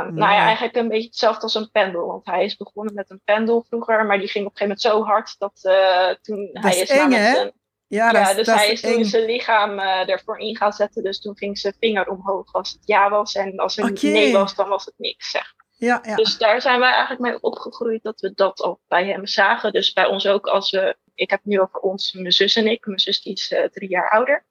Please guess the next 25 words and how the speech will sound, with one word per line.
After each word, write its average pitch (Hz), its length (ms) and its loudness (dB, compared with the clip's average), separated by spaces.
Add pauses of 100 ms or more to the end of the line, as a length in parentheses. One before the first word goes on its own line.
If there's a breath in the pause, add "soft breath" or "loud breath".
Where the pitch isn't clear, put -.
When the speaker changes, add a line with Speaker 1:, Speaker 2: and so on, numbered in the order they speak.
Speaker 1:
Dus 185 360 -4
als 202 160 2
wij 196 140 4
vroeger 190 360 -2
bijvoorbeeld - 380 -8
niet 185 180 -8
lekker 202 300 0
waren, 196 600 2
dan 185 180 2
gingen 202 260 -2
we 196 60 2
niet 226 140 -2
naar 202 140 0
de 185 80 -4
dokter. 185 360 -4
Dan 180 100 -2
was 220 160 -2
het, - 260 -6
"Papa, 214 580 2
waarom 220 300 4
voel - 280 0
ik - 80 -10
me 254 100 6
niet 233 180 4
lekker?" 220 420 2